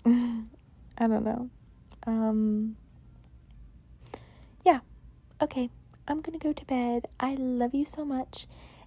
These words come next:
And do something that makes you feel good today. Do something that makes you feel happy. Do something that brings out your inner child, whether that's just, actually,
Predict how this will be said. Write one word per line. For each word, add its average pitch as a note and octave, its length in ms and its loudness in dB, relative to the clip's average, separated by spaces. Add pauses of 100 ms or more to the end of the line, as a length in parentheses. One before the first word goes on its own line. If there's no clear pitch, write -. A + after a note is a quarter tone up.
(120)
And A3 480 6
do G#3+ 160 4
something B3+ 420 4
that A#3 160 2
makes G#3+ 260 0
you G#3 60 -16
feel G3+ 240 2
good G#3+ 240 4
today. G#3+ 480 2
Do A3 140 4
something A3 500 2
that G#3+ 160 2
makes G3+ 320 -2
you G#3+ 60 -4
feel G3+ 180 -2
happy. G#3+ 580 -2 (800)
Do A#3 160 6
something A#3+ 880 2 (1120)
that A3+ 180 0
brings G#3 320 4
out G#3+ 120 2
your G#3 120 2
inner G3+ 240 4
child, G3+ 480 -2
whether G#3 300 4
that's A3+ 440 -4
just, - 560 -6 (1300)
actually, B3+ 600 2